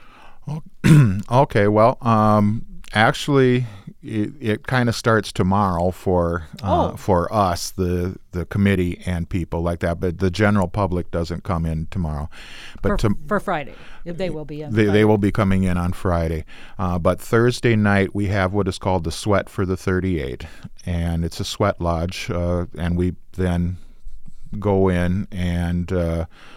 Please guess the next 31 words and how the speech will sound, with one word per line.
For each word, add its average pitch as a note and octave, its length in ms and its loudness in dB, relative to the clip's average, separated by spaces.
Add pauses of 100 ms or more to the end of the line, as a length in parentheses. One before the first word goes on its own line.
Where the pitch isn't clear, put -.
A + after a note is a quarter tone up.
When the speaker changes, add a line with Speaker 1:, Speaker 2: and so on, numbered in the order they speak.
Speaker 1:
we F#2+ 140 2
remember F#2 520 4
the G2+ 120 -2
thirty-eight. G2 760 2 (440)
We F2+ 180 -2
say F#2 320 -2
all F#2 300 2
of G#2 80 0
their G2+ 180 0
names, F2 640 -2
and F2 160 -2
you'll G2 160 2
probably G2+ 480 0
hear G2 180 0
a F#2 40 0
couple G2 340 0
of F2 60 0
times F2 380 -4
throughout F2 400 -4
the - 80 -8
powwow E2 500 -2
where E2 180 -2
the E2 120 -4
names F2 400 -2
of F2+ 80 -2
the F2 100 -2
thirty-eight F2+ 600 -2
will E2+ 140 -6
be E2+ 140 -2
read E2+ 300 -2
off, D2+ 360 -6